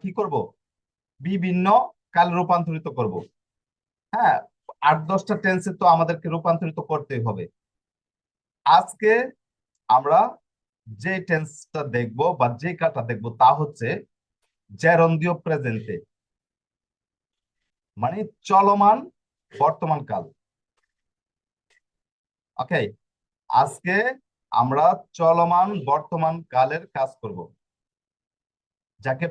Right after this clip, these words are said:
প্রেজেন্ট কন্টিনিউয়াস বলা হয়, ইংরেজি ভাষায় বলা হয়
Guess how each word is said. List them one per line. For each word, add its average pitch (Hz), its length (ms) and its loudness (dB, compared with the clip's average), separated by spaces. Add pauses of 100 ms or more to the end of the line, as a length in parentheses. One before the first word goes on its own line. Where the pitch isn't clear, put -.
প্রেজেন্ট 175 360 0 (100)
কন্টিনিউয়াস 156 440 0 (100)
বলা 123 220 -2
হয়, 85 140 -18 (640)
ইংরেজি 156 360 -4
ভাষায় 147 340 -2
বলা 147 240 4
হয় 165 160 0